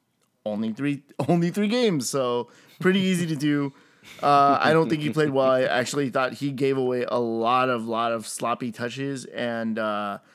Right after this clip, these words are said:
and probably could have had more if he was a little bit sharper. So, eh, whatever. But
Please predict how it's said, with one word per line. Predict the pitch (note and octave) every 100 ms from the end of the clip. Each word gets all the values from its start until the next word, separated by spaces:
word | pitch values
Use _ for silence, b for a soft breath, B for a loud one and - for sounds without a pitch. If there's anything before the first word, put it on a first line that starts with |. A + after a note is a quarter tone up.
| b b b b b _ -
and | C3+ B2+ B2 -
probably | - B2 C#3 D#3 D3
could | D3
have | D#3+
had | C#3 D3
more | D3+ C3+
if | G#2
he | C3
was | A#2
a | A#2
little | B2+ B2
bit | A#2+
sharper. | - A#2 - F#2
So, | - A2 G#2 G2 G#2
eh, | B2+ A2 -
whatever. | C3+ C3 A2+
But | A2 C#3+ -